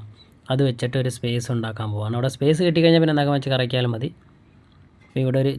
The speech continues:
ചെറിയൊരു സ്പേസ് ഉണ്ട്, അവിടെ ഞാനൊന്ന് ടെമ്പേർഡിൻ്റെ ആ പ്ലാസ്റ്റിക് ഷീറ്റാണിത്,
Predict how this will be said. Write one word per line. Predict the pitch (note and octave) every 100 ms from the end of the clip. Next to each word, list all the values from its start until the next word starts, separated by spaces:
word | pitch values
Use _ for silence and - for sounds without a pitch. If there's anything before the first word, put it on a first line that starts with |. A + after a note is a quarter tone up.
| -
ചെറിയൊരു | C3 B2+ C3+ B2
സ്പേസ് | - A#2+ B2
ഉണ്ട്, | A#2 G#2+ - - _ _ _ _ - - -
അവിടെ | B2+ A#2+ B2
ഞാനൊന്ന് | B2 B2 C3 F#3 - - _ _ _ _ _
ടെമ്പേർഡിൻ്റെ | C3+ B2 B2 B2+ C3 C3 D#3 - _ _ _ _ - C#3+
ആ | C3+
പ്ലാസ്റ്റിക് | B2+ A#2+ A#2+ C3+ B2+
ഷീറ്റാണിത്, | B2+ A#2+ A2+ A2+